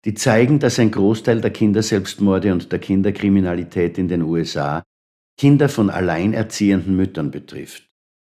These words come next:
Noch während er die Zahlen zitiert, hört man eine der Frauen im Hintergrund sagen, dass man das doch nicht den Müttern vorwerfen könne. Und auch danach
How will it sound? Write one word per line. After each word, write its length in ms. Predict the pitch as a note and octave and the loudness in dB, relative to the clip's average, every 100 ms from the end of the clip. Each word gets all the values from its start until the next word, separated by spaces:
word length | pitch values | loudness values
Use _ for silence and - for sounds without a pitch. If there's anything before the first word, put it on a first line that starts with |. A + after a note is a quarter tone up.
| _ _ _ _ _ _ _ _ _ _ | _ _ _ _ _ _ _ _ _ _
Noch 200 | A#2+ G#2+ | 0 4
während 340 | A#2 C#3 D#3+ D3 | 4 6 4 2
er 80 | B2+ | 2
die 120 | C3 | 0
Zahlen 440 | - A2+ G#2+ A#2 | 0 2 2 0
zitiert, 640 | - G#2+ - G2 E2+ D2+ - _ _ _ - | -2 -6 -2 0 0 -2 -8 _ _ _ 2
hört 180 | A#2+ A#2+ | 2 4
man 140 | A2+ | 2
eine 260 | F#2+ G#2 A#2 | 2 0 2
der 140 | G#2 | 0
Frauen 420 | - E2+ D#2+ F#2+ | -2 -4 -2 0
im 100 | G#2+ | 0
Hintergrund 560 | F#2+ F2 E2+ G2+ G#2 F#2+ | 0 -2 -4 -2 -2 -2
sagen, 460 | G2+ E2+ F2+ G2+ - _ _ _ _ _ _ _ _ | -2 -2 -2 -4 -6 _ _ _ _ _ _ _ _
dass 160 | B2+ C#3+ | -2 2
man 100 | C#3 | 4
das 220 | C3 B2+ | 2 2
doch 180 | C3 C3+ | 0 0
nicht 220 | B2 - | -2 2
den 160 | A#2+ | 2
Müttern 300 | C#3+ D#3+ F2 | 4 2 -2
vorwerfen 540 | D#2+ E2 C#2 C#2+ - C#2+ | -2 -4 -4 -6 -12 -12
könne. 360 | D2+ C#2 - - _ _ _ _ _ - | -10 -12 -14 -20 _ _ _ _ _ -2
Und 140 | C#3+ | 0
auch 80 | D3 | 2
danach 580 | - C3 A2+ D#2 D2 - | 2 2 2 0 -6 -12